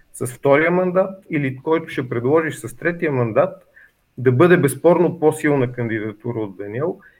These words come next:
или ще търпиш критики, че си, а, проявил двойни стандарти.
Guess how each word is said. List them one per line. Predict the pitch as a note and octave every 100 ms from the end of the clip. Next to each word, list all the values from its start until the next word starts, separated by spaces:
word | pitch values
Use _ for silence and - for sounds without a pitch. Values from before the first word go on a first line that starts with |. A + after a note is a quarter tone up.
| _ _
или | D#3 F3 F3+
ще | - D3+
търпиш | D#3+ B2+ - F3 F3
критики, | F3 F3 F3 - - - - _ _ _ _ _ _
че | - C3
си, | B2+ - C3 C3+ C3 - -
а, | B2 B2+ B2 B2+
проявил | B2 A#2+ A#2+ D3+ D3+ D3 C#3+
двойни | C3 C#3+ D3+
стандарти. | C#3 - B2+ B2 B2 - _